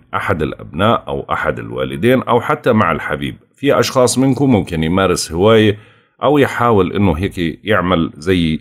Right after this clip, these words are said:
إشي ترفيهي. بالنسبة للبيت السادس طبعا الأجواء جيدة على مستوى أمور إلها علاقة بالعمل، صحيح أورانوس عامل تقابل مع عطارد،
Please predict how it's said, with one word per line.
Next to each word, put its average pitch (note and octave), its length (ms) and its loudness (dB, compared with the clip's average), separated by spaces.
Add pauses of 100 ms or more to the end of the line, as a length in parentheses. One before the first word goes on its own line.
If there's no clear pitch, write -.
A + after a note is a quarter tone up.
إشي F#2 220 -4
ترفيهي. D2+ 680 -6 (1200)
بالنسبة C3+ 460 2
للبيت A#2 360 4
السادس B2 640 2 (460)
طبعا C3 300 2
الأجواء G2 520 4
جيدة F2 440 2
على D2+ 180 0
مستوى D#2+ 480 0
أمور F2 320 0
إلها F#2 200 0
علاقة E2 440 -2
بالعمل، D#2 500 0
صحيح F#2 380 -2
أورانوس E2+ 460 -2
عامل D#2+ 280 0
تقابل C#2+ 580 -4
مع C#2+ 300 -4
عطارد، G#2 500 2